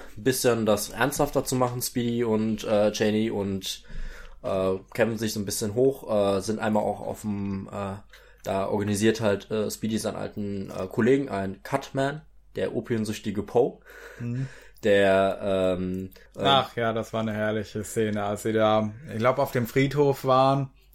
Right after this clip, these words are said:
Speaker 2: und sich zum ersten Mal getroffen haben und er ihn untersucht hatte.
Speaker 1: Ja.
Speaker 2: Er war auch wunderbar als Charakter.
Speaker 1: Ja, genau. Äh, Poe wird gespielt von, äh, Strasser Martin,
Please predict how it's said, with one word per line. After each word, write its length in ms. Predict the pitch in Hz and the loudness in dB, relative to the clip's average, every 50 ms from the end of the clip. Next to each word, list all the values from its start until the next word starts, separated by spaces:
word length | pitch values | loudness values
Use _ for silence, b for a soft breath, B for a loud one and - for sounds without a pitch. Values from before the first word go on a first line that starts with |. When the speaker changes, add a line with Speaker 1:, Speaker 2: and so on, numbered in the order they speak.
| - - | -14 -8
Speaker 2:
und 120 | 120 120 | -4 -2
sich 160 | 117 117 113 | -2 -2 -2
zum 140 | - 127 120 | -2 -2 2
ersten 280 | 113 117 127 123 - 131 | 4 4 4 2 2 2
Mal 140 | 123 117 117 | 4 4 4
getroffen 440 | 117 113 - 131 127 123 - 127 | 2 2 2 2 0 2 2 2
haben 280 | 120 120 120 120 117 113 | 4 4 4 4 2 0
und 120 | 117 117 | 0 2
er 180 | 120 120 120 123 | 4 4 4 4
ihn 80 | 123 123 | 4 2
untersucht 580 | 120 120 113 123 117 107 113 120 117 - - - | 2 2 4 4 4 4 4 2 2 0 2 2
hatte. 440 | 120 117 - - - 107 101 98 - _ _ _ - 113 - B B B B B B B B B B B B B B - - - - - - - - - - - | 4 4 2 0 -2 -4 -4 -6 -8 _ _ _ -4 -4 -4 B B B B B B B B B B B B B B -20 -20 -20 -20 -20 -20 -20 -20 -20 -20 -14
Speaker 1:
Ja. 160 | - - - - - _ _ - - - - - - - - - | -10 -10 -10 -10 -12 _ _ -20 -20 -20 -20 -20 -20 -20 -8 -4
Speaker 2:
Er 140 | 180 170 | 0 4
war 100 | 143 139 | 6 6
auch 160 | 131 117 107 120 | 6 4 2 0
wunderbar 640 | 120 117 117 113 104 113 113 113 110 110 - - _ _ _ _ _ _ | 0 2 2 4 4 6 6 6 4 2 -2 -10 _ _ _ _ _ _
als 260 | - 143 127 110 - - | -12 -10 -8 -8 -6 -4
Charakter. 600 | - 113 104 113 113 - - 120 113 110 - - _ _ _ _ | -2 0 2 2 2 2 2 0 0 0 -2 -8 _ _ _ _
Speaker 1:
Ja, 120 | - 101 98 | 0 2 2
genau. 260 | 98 98 98 95 95 - - | 4 4 2 0 0 -4 -4
Äh, 100 | - 117 | -4 -4
Poe 320 | 107 - 131 131 143 147 139 | -2 2 2 4 4 4 2
wird 140 | 135 135 - | -2 -6 -6
gespielt 320 | 135 - - 131 127 120 | -8 -6 -4 -4 -4 -4
von, 380 | - - 120 117 110 110 113 113 | 0 2 2 4 4 2 0 -2
äh, 160 | 113 110 110 107 | -2 -2 -2 -2
Strasser 460 | - - - - 127 123 120 - 117 | -2 -4 -2 2 2 2 2 2 0
Martin, 460 | 110 110 117 139 151 - 170 175 196 | 2 2 2 2 2 0 0 -2 -2